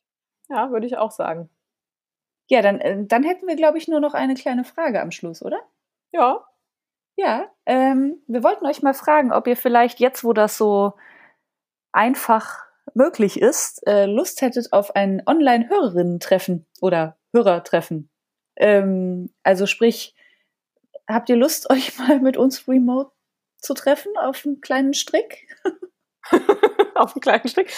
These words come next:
Speaker 1: Ich finde es übrigens lustig, dass du sagst, jetzt, wo das so einfach möglich ist, weil das war eigentlich vorher ja nicht schwieriger.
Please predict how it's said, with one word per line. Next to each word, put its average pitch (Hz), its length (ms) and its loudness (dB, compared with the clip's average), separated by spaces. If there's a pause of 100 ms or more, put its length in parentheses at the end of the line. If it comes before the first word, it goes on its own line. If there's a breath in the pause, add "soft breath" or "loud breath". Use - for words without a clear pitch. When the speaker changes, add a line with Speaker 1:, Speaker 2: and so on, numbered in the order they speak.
(140 loud breath)
Speaker 1:
Ich 240 120 -2
finde 302 160 0
es 269 60 0
übrigens 262 220 0
lustig, 277 260 0
dass 262 120 0
du 240 80 -2
sagst, 240 220 0
jetzt, 240 220 2
wo 240 60 -2
das 247 140 2
so 240 40 0
einfach 226 280 0
möglich 254 320 -2
ist, 214 120 -6
weil 233 120 4
das 202 140 0
war 226 140 4
eigentlich 226 460 -2
vorher 233 280 4
ja 208 120 4
nicht 202 240 -2
schwieriger. 233 600 0